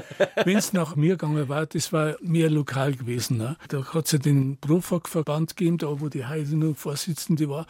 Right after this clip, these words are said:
Speaker 1: Mhm.
Speaker 2: Da waren plötzlich Budowitz aus U S A da,
Speaker 1: Mhm.
Speaker 2: verstehst? Oder
Speaker 1: Und das
Speaker 2: Berek
Speaker 1: kostet
Speaker 2: Petter aus
Speaker 1: natürlich.
Speaker 2: Spanien.
Speaker 1: Mhm.
Speaker 2: Und der Walter Mayer damals, der das unterstützt, die, die Redaktion gehabt hat, der hat auch nicht mehr den Hinterhalt gehabt. Die haben
Speaker 1: Mhm.
Speaker 2: dann gesagt, „Jetzt ist Schluss.“
Speaker 1: Mhm.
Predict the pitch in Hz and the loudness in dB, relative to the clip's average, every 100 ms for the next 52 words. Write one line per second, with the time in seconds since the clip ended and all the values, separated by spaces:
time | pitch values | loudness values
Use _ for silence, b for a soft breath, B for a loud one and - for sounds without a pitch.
0 | - 90 95 107 - 147 147 127 139 - | -8 -6 -6 -8 -4 -2 -2 -2 -4 -2
1 | 147 - 127 - 196 190 151 156 - 151 | -4 -2 -4 2 2 2 0 0 -2 -6
2 | 139 254 160 143 - 131 156 170 151 95 | -6 0 2 2 -2 -6 -6 -4 -4 -4
3 | 151 - 165 156 135 127 127 B B B | -6 -4 -6 -8 -10 -12 -12 B B B
4 | _ - 110 143 143 113 160 170 101 123 | _ -8 -2 0 2 2 2 0 0 0
5 | 127 151 - 147 156 143 131 127 143 139 | 0 -2 -4 -2 0 0 -2 -2 -2 -2
6 | 143 143 131 135 143 156 143 143 135 - | 0 0 0 0 0 -2 0 -2 -2 -2
7 | 135 131 135 - 135 143 - 160 - - | -2 -2 -4 -2 -4 -4 -2 -2 -2 -8
8 | - - 156 147 135 135 120 - 139 - | -14 -14 -6 -4 -4 -4 -6 -2 -2 -2
9 | 143 - 143 B B B B _ 139 156 | -4 -2 -2 B B B B _ -4 -4
10 | 143 147 143 139 135 135 180 156 139 - | 0 2 2 2 2 2 2 0 -2 -2
11 | 135 - - - - 131 131 185 - 139 | -6 -6 -12 -16 -4 0 2 0 -2 -4
12 | 147 127 139 120 135 147 - - 95 78 | -4 -4 -6 -6 0 0 -2 -8 -10 -8
13 | 82 | -10